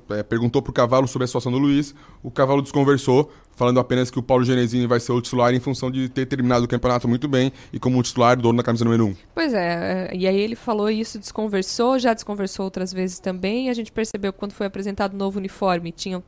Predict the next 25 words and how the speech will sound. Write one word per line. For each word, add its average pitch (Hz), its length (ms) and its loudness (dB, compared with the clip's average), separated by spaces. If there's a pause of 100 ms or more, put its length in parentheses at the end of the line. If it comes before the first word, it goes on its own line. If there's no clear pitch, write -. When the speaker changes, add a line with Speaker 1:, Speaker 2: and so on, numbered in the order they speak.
(100)
Speaker 2:
três, 233 640 -4
é, 190 180 -4
goleiros 190 600 -4
lá, 190 240 -4
né? 247 180 -6
Eram 180 240 -12
três 185 280 -2
uniformes 175 380 -6
de 185 60 -12
goleiro. 202 360 -4 (380)
Primeiro 202 320 0
estava 190 380 2
o 180 320 0
Paulo 196 220 2
Genesini, 240 760 -2
os 208 140 -4
outros 202 340 -4
dois 226 460 0
reservas, 214 640 -2
e 226 40 -2
o 226 40 -2
Luiz 226 180 -4
também 220 260 -4
não 220 140 -6
apareceu. 233 560 0